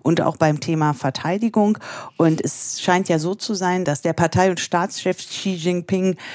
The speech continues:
nicht nur das Land versucht, auf sich auszurichten, sondern auch das Militär. Und dazu muss man dann wissen, die, die chinesische Volksbefreiungsarmee ist jetzt, anders als die Bundeswehr, keine Parlamentsarmee, sondern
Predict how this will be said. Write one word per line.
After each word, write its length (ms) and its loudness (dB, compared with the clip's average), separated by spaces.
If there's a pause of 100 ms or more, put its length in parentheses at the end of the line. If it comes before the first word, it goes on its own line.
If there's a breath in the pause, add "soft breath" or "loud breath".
(140 loud breath)
nicht 320 0
nur 260 4 (100)
das 200 0
Land 280 2
versucht, 500 -2
auf 200 0
sich 300 -6
auszurichten, 1000 -2
sondern 480 2
auch 160 2
das 240 -2
Militär. 640 0 (380 loud breath)
Und 100 0
dazu 220 2
muss 180 0
man 160 2
dann 220 2
wissen, 420 2
die, 160 -8
die 140 -6
chinesische 720 2
Volksbefreiungsarmee 1300 2 (300 loud breath)
ist 160 0
jetzt, 480 -2
anders 320 2
als 180 0
die 80 -4
Bundeswehr, 500 2
keine 300 0
Parlamentsarmee, 1040 0
sondern 480 2